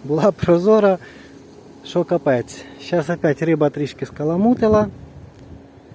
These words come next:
Ну що, щас будемо ми це все кормити рибу.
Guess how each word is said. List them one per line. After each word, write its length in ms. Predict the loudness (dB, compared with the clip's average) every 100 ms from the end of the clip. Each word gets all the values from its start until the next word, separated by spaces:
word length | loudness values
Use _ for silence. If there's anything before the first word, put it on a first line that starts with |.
| -20 -20 -20 -20 -18 -16 -6
Ну 120 | -4
що, 280 | 2 2 2 -2 -16 -18 -16
щас 400 | -2 0 0 -2 -20 -20 -20 -20 -20 -10
будемо 360 | -2 2 4 4
ми 160 | 2
це 180 | 0 -4
все 280 | -2 0 -2 -4 -14 -6
кормити 420 | -2 0 0 0
рибу. 300 | -2 -2